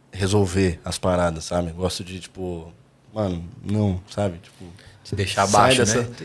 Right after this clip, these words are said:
Speaker 2: deixa
Speaker 1: sai
Speaker 2: abaixo.
Speaker 1: dessas ideias aí. Tipo, às vezes até engulo uns desaforos, assim, pra ficar em paz. Tipo, falar,
Speaker 2: Nossa,
Speaker 1: "Mano,
Speaker 2: sim.
Speaker 1: beleza, vambora."
Speaker 2: Sim.
Speaker 1: Sabe?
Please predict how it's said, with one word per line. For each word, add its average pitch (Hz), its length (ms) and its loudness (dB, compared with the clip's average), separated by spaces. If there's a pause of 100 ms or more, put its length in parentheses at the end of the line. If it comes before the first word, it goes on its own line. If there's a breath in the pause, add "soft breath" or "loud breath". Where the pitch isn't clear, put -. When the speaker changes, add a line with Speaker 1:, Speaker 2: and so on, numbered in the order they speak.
(120)
Speaker 2:
deixa - 200 -12
Speaker 1:
sai 113 100 6
Speaker 2:
abaixo. 107 200 6
Speaker 1:
dessas 127 180 2
ideias 113 520 4
aí. 123 360 4
Tipo, - 140 0
às 107 100 2
vezes 123 140 4
até 123 200 4
engulo 131 380 4
uns 117 100 2
desaforos, 110 640 2
assim, 107 180 0
pra 104 120 0
ficar - 160 0
em 98 80 0
paz. 104 400 2
Tipo, - 100 -12
falar, 113 180 2
Speaker 2:
Nossa, 131 200 2
Speaker 1:
"Mano, 104 100 -2
Speaker 2:
sim. 107 140 2
Speaker 1:
beleza, 101 420 2
vambora." 95 640 2 (1000 soft breath)
Speaker 2:
Sim. 101 320 -6
Speaker 1:
Sabe? 95 340 2